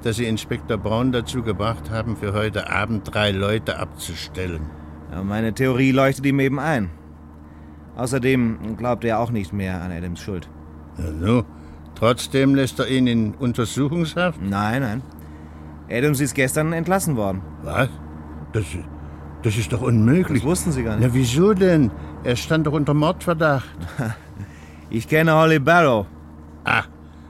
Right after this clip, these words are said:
Speaker 1: den Star-Rechtsanwalt von London?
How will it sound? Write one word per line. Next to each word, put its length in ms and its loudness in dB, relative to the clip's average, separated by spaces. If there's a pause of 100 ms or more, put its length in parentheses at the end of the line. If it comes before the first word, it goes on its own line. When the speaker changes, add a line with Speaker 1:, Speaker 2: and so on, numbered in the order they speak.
(360)
Speaker 1:
den 140 0
Star-Rechtsanwalt 960 0
von 200 2
London? 520 0